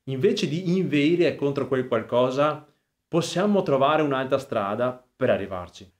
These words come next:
La maggior parte dei problemi di ogni genere, lavoro, scuola, famiglia, relazioni, eccetera,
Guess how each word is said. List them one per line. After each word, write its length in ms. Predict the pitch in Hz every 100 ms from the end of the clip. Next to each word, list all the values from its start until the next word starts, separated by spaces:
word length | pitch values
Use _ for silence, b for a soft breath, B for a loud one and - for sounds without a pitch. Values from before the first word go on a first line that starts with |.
| -
La 120 | 135
maggior 280 | 143 139 147
parte 540 | 156 190 185 196 190
dei 120 | 135
problemi 840 | 131 135 123 131 147 147 147 143 127
di 140 | 123
ogni 240 | 127 135 135
genere, 540 | 123 117 117 120 120
lavoro, 580 | 113 104 110 110 110 113
scuola, 500 | 110 - 98 107 104
famiglia, 960 | 104 101 95 98 101 101 98 98 98
relazioni, 560 | 101 104 95 - 104 104
eccetera, 640 | 107 104 98 95 110 120